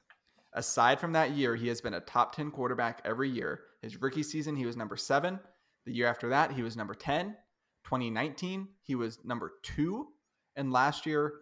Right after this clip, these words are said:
Speaker 2: playing sixteen games, so he missed a game, he was the eighth best quarterback.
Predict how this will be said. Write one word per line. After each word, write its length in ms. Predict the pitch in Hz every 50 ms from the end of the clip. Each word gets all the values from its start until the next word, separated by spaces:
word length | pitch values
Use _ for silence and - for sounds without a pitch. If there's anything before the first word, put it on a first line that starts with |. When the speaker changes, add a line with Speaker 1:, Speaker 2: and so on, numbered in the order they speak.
| - _ _ _ -
Speaker 2:
playing 440 | - 139 135 131 127 120 117 117 107 - _ _ _
sixteen 520 | - - - 156 147 - - 156 143 143 135
games, 280 | 127 117 117 117 117
so 80 | - 123
he 60 | 117
missed 220 | 117 127 123 -
a 60 | - 127
game, 260 | 123 120 110 110 117
he 180 | 113 120 120
was 220 | 117 110 110 104 -
the 140 | 110 110 -
eighth 240 | 98 107 - - -
best 340 | 90 82 104 - - - _ _ _ _ _ _ _ _
quarterback. 560 | - - 104 95 87 92 90 85 - - -